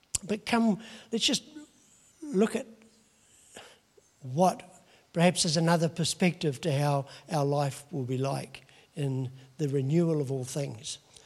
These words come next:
and the kingdom that is to come and the world that is to come. Some of your versions, rather than having the word renewal,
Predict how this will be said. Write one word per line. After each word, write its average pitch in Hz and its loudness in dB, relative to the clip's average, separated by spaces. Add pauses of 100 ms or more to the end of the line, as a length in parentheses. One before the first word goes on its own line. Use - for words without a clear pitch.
(240)
and 143 -4
the 131 -2
kingdom 170 0
that 143 0
is 143 -2
to 135 -4
come 120 -6 (100)
and 156 -4
the 143 0
world 170 4
that 139 0
is 131 -2
to - -6
come. 123 -8 (240)
Some - 0
of 240 4
your 226 4
versions, 160 2
rather 165 0
than 156 -4
having 160 -2
the 147 -2
word 151 -2
renewal, 143 -2